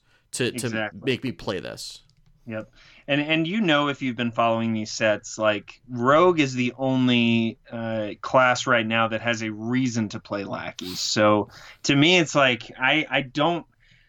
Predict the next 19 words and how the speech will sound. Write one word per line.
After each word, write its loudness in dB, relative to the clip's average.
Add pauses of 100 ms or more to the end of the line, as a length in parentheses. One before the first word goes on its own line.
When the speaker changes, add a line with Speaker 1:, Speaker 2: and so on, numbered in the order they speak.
(140)
Speaker 2:
like, 0
I 2
get 0
why 2
they're -2
making -4
'em, -2
and 0
they 0
have 0
said 0
that -2
as 0
the -8
year -6
goes -6
on, 0
they -2
will -2